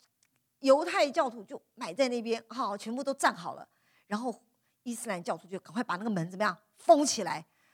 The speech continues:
哇，不让耶稣回来。但是你想想看，耶稣复活的时候，可以穿墙而入啊，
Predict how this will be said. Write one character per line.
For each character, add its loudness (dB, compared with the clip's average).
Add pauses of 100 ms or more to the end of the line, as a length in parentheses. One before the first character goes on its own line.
(100)
哇， -10 (140)
不 0
让 2
耶 2
稣 -4
回 -8
来。 -16 (400)
但 -2
是 -6
你 -4
想 -6
想 -4
看， -6 (100)
耶 -2
稣 -4
复 -4
活 -2
的 -2
时 -12
候， -10 (720)
可 -6
以 -6
穿 -8
墙 -6
而 0
入 0
啊， -2